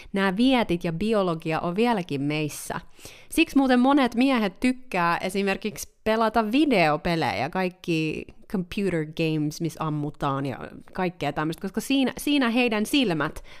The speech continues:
pääsee skannaamaan sitä ympäristöä kaikilta vaaroilta. Tai mä uskon, että toikin on osa sitä syytä, miksi miehet tykkää tehdä sitä. Kun mies providaa, niin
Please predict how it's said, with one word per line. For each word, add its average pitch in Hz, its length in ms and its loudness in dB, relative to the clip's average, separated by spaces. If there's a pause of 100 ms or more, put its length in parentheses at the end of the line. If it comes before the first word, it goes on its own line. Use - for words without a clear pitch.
pääsee 269 400 4
skannaamaan 190 760 6
sitä 185 260 0
ympäristöä 170 840 0 (340)
kaikilta 180 440 0
vaaroilta. 156 600 2 (400)
Tai 240 100 6
mä 240 120 6
uskon, 277 260 6
että 262 120 2
toikin 302 320 6
on 208 200 2
osa 254 260 2
sitä 262 240 0
syytä, 240 420 4 (180)
miksi 247 220 0
miehet 269 320 2
tykkää 180 380 0
tehdä 185 340 0
sitä. - 300 -6 (600)
Kun 370 200 6 (420)
mies 233 480 4 (100)
providaa, 170 640 2 (1120)
niin 240 240 2